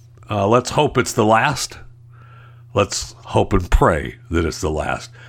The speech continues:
And don't worry about it, because they're building a seven-foot, according to them, non-scalable fence to protect the Capitol following last Wednesday's breach. So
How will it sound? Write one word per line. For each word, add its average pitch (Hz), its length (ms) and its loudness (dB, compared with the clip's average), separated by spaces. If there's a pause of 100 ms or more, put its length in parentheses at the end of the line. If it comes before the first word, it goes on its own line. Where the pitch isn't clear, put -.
(160)
And 123 380 -2
don't 143 220 0
worry 107 240 4
about 78 280 0
it, 80 140 -4
because 92 380 2
they're 101 120 4
building 110 360 2
a 90 80 0
seven-foot, 98 680 0 (960)
according 98 420 2
to 101 120 2
them, 98 280 2 (120)
non-scalable 101 1000 2
fence 98 460 -2 (300)
to 127 120 4
protect - 400 -2
the 90 100 -6
Capitol 78 580 -2 (260)
following 85 600 0
last 82 320 0
Wednesday's 78 520 -6
breach. 80 460 -4 (240)
So 87 680 0